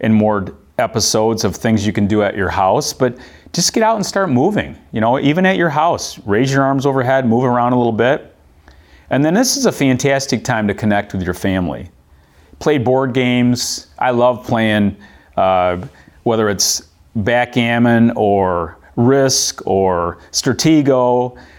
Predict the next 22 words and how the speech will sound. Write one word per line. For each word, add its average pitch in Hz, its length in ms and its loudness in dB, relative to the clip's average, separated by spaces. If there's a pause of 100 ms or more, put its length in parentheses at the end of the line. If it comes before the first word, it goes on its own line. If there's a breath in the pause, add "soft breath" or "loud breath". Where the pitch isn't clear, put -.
(140 loud breath)
Uh, 95 240 0
we 107 80 0
set 131 240 0
up 120 200 -2
our 101 180 0
ping 135 240 0
pong 123 220 -2
table 117 340 0
last 110 320 0
night. 120 320 2
We're 101 140 0
playing, 113 640 0 (500 loud breath)
uh, 95 140 0
cards. 123 560 0
I 107 60 2
love 117 260 2
playing 113 240 0
cards. 110 420 -2
I 104 40 0
love 107 180 0
playing 107 300 0
euchre. 110 640 2